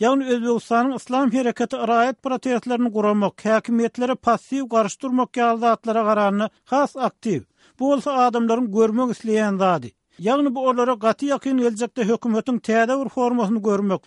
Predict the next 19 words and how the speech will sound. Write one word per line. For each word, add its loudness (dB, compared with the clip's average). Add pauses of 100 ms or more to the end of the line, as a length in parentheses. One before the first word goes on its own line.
(120)
öz 2
durmuşlaryna 0
bir -6
pozitiv 0
zatlaryň 0
bolanyny 0
görmek 2
mümkinçiligini 0
teklip -2
edýär. -2 (280)
Ýagny 4
olar 2
uzak 0
oýun 0
oýnamak 2
islemeýärler. -2
Islam 0
döwleti -2
bolsa 0